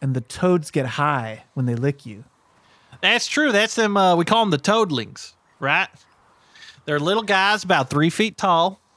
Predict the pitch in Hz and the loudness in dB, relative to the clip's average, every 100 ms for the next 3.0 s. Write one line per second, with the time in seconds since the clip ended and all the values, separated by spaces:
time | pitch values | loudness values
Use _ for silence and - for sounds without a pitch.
0 | - 147 165 - - - 359 262 143 120 | -8 -6 -6 -8 -6 0 2 2 0 -2
1 | 170 156 113 107 180 226 170 262 233 220 | -2 -2 -4 -8 0 2 2 2 2 0
2 | 247 220 196 156 180 151 123 143 117 123 | -2 2 2 4 2 2 2 2 2 -6